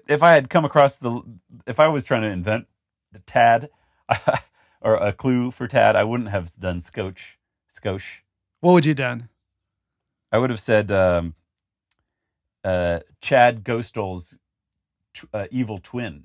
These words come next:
Speaker 1: name.
Speaker 2: Tad.
Speaker 1: Yeah.
Speaker 2: Yeah. Okay.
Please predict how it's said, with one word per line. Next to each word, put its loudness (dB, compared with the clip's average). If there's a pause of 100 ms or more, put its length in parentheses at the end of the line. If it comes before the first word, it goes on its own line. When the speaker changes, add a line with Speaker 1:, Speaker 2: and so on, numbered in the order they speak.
Speaker 1:
name. -16 (140)
Speaker 2:
Tad. 0 (800)
Speaker 1:
Yeah. -4 (160)
Speaker 2:
Yeah. -12 (1120)
Okay. 4